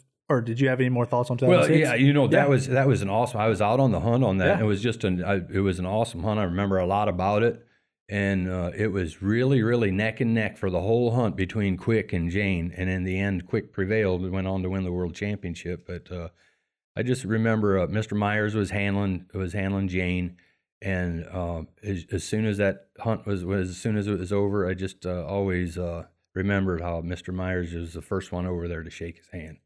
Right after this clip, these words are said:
Speaker 1: Yeah.
Speaker 2: Just great sportsmanship, you know, from that guy. He's just a, just such an outstanding guy too. But yeah, that was, uh, that was my second world hunt. It
Speaker 1: And
Speaker 2: was a
Speaker 1: Springfield, I've never hunted there very much. What, what kind of terrain was, you said it was a little bit rolling hills, but it was it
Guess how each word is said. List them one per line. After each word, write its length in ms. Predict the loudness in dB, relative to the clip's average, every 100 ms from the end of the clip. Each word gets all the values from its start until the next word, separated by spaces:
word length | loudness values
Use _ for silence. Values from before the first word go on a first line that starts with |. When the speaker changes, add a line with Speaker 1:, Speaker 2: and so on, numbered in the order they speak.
| -16
Speaker 1:
Yeah. 220 | -16 -14 -6
Speaker 2:
Just 200 | -6 -2
great 240 | 0 0
sportsmanship, 920 | -4 -4 -2 -2 -8 -8 -6 -8 -6
you 100 | -6
know, 340 | -4 -4 -8
from 240 | -12 -10 -6
that 220 | -6 -8
guy. 140 | -8 -6
He's 200 | -6 -6
just 240 | -8 -6
a, 140 | -10 -10 _ _ _ _ _ _ -4
just 180 | -2
such 240 | 0 0 -2
an 80 | -4
outstanding 560 | -6 -6 -6 -4 -4
guy 220 | -6 -6
too. 220 | -6 -6 -4
But 140 | -2
yeah, 300 | 0 0 0 -4
that 240 | 0 0 2
was, 260 | 0 2
uh, 280 | 2 2 -2 -6 _ _ _ -4
that 80 | -2
was 120 | 0
my 140 | -2
second 380 | -2 -4 -6 -6
world 280 | -4 -4 -4
hunt. 180 | -6 -6
It 40 |
Speaker 1:
And 100 | -4
Speaker 2:
was 160 | -2 -2
a 40 |
Speaker 1:
Springfield, 460 | 0 0 2 0 2
I've 240 | 0 2
never 240 | 2 2 2
hunted 240 | 2 2
there 140 | 2 2
very 180 | 2 0
much. 140 | 0
What, 240 | 2 2 2
what 160 | 0
kind 140 | 2 2
of 80 |
terrain 360 | 2 0 2 2
was, 140 | 0
you 140 | 0 0
said 200 | 4 4
it 100 | 4
was 100 | 2
a 40 |
little 200 | 2 4
bit 140 | 4 2
rolling 280 | 2 2 0
hills, 240 | 0 0
but 120 | 2 0
it 20 |
was 180 | 0 -2
it 160 | -4